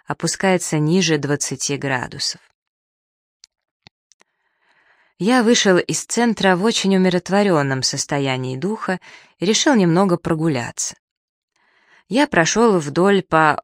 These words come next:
Оушен Драйв и повернул на Third Street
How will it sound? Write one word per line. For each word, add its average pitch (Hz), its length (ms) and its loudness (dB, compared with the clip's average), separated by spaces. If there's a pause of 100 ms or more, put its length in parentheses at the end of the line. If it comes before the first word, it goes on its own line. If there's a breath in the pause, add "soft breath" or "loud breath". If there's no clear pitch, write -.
(320)
Оушен 156 540 0
Драйв 185 480 0 (360 loud breath)
и 262 240 0
повернул 175 680 2
на 175 260 4 (120)
Third 196 360 0
Street - 540 -2